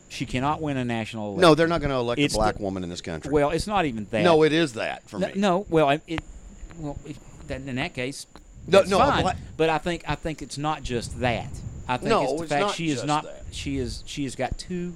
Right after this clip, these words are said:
Speaker 1: many negatives.
Speaker 2: Agreed. But that,
Speaker 1: And
Speaker 2: that one right there, literally, now that we know what kind of bigoted shit's on the other day, that's not gonna fly.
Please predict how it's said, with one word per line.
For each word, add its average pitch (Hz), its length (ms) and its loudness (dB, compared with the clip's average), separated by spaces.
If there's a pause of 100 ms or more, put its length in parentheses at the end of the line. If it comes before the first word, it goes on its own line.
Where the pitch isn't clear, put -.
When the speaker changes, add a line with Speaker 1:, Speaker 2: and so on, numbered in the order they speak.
(100)
Speaker 1:
many 139 380 -4
negatives. 120 580 -6 (200)
Speaker 2:
Agreed. 147 460 2 (200)
But 143 220 4
that, 170 240 10
Speaker 1:
And 151 160 2
Speaker 2:
that 175 160 8
one 175 140 2
right 165 260 0
there, 180 420 -2
literally, 175 380 4
now 139 180 6
that 160 140 4
we 156 100 4
know 160 140 4
what 170 160 4
kind 156 160 0
of 80 180 -4
bigoted 139 380 -2
shit's 165 320 0
on 165 80 0
the 165 80 0
other 165 180 -2
day, 113 80 -2
that's 123 240 -2
not 123 160 0
gonna 95 140 -4
fly. 69 340 -6